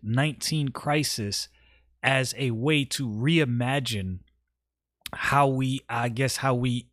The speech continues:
how we govern, what we do with our economies." Now, I'm not gonna, I'm not gonna, uh, feign naive here. Um, what has happened with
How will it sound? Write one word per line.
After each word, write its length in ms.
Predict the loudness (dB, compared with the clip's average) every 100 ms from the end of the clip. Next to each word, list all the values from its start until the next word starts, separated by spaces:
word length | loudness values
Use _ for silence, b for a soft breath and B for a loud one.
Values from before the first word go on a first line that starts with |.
| _
how 200 | -4 0
we 120 | 0 -2
govern, 560 | 2 4 4 0 -2
what 140 | -4 -2
we 140 | -4
do 160 | 0 0
with 160 | 0
our 120 | -2
economies." 760 | -4 -2 2 2 2 -2 -6 -12 B B B B B B
Now, 460 | 2 4 2 -2 -8 -20 _ _ _ _ -20 -12 -2
I'm 160 | 2
not 200 | 4 2
gonna, 280 | 2 -2 -2 -2
I'm 160 | 0
not 180 | 0 0
gonna, 460 | 2 2 2 0 -2
uh, 260 | -2 0 0
feign 540 | -4 -2 2 2 2
naive 460 | 2 2 2 2 0
here. 360 | -2 -2 -6 b b b b _ _ _ 0
Um, 460 | 2 4 2 -2 -6 _ _ -12
what 420 | -8 0 4 4
has 140 | 2
happened 640 | 0 -2 -2 -2 -2 -4 -10 -8
with 480 | 0 2 2 -4